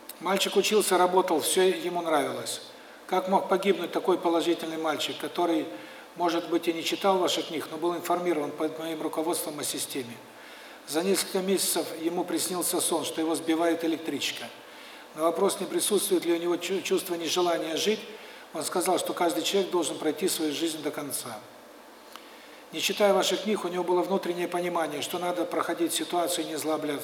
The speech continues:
не, и не озлобляться. В нём была какая-то своеобразная философия, которая давала положительные эмоции для его друзей.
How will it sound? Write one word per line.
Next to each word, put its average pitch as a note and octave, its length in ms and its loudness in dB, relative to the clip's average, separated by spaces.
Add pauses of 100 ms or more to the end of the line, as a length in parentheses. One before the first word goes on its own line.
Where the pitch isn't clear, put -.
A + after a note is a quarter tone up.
(140)
не, E3+ 140 -4
и F3+ 100 -4
не F3 120 -4
озлобляться. E3+ 640 0 (920)
В - 60 -10
нём G3 160 4
была F#3+ 160 6
какая-то F3 420 2
своеобразная F3+ 640 2
философия, E3 600 2
которая E3 320 -2
давала E3 340 2
положительные E3 560 -2
эмоции E3 340 0
для D3+ 140 0
его D#3 120 0
друзей. C#3 460 -2